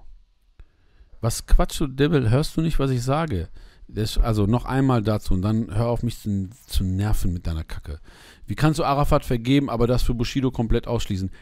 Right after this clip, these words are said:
Der eine hat sich entschuldigt, der andere hat mich weiter gedisst. Äh, immer, bist du dumm oder was? Der eine hat sich mehrmals entschuldigt. Wir haben ein Gespräch geführt. Alle haben sich entschuldigt aus seiner Seite. Der Bushido hat sich weder entschuldigt, noch eine Hand gereicht.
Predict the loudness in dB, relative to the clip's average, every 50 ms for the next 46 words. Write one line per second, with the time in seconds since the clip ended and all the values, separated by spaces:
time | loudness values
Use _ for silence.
0 | -6 -2 0 4 4 4 6 8 6 6 6 2 0 0 0 0 2 6 6 6
1 | 6 6 2 0 0 2 2 2 2 2 0 0 0 -2 -2 2 4 4 4 4
2 | 2 0 -2 -4 -6 -6 -8 -12 -20 _ _ _ _ -18 -16 -14 -12 -10 -8 -2
3 | 0 0 0 0 0 -4 0 2 2 2 2 4 4 4 4 6 4 0 0 -2
4 | -4 -6 -10 -12 -10 -8 -6 -4 -2 -2 -2 -4 -4 -6 -8 -4 -4 -2 0 2
5 | 2 2 2 0 -2 -4 -8 -10 -8 -8 -10 -10 -12 -14 -18 _ _ _ _ _
6 | _ _ _ _ _ _ _ _ _ _ _ -8 -6 -6 -6 -6 -6 -6 -6 -6
7 | -4 -6 -6 -8 -8 -8 -8 -8 -6 -6 -8 -8 -8 -10 -14 -20 _ _ _ -20
8 | -20 _ _ _ _ _ _ -6 -4 -2 0 0 0 -2 -2 -6 -8 -8 -10 -8
9 | -8 -8 -8 -8 -8 -10 -12 -12 -10 -10 -8 -8 -8 -8 -10 -10 -12 -12 -14 -14
10 | -16 -16 -20 -20 -20 _ -20 -20 _ -20 -20 -20 -20 -20 -20 _ _ _ _ -20
11 | -20 _ _ _ _ _ -12 -6 -4 -4 -4 -2 -4 -4 -4 -4 -6 -8 -12 -16
12 | -14 -16 -10 -6 -4 -2 0 0 0 -2 -2 -4 -4 -4 -4 -4 -4 -4 -4 -4
13 | -6 -10 -12 -8 -6 -4 -4 -4 -4 -6 -6 -8 -8 -10 -10 -6 -4 -4 -4 -6
14 | -6 -10 -16 _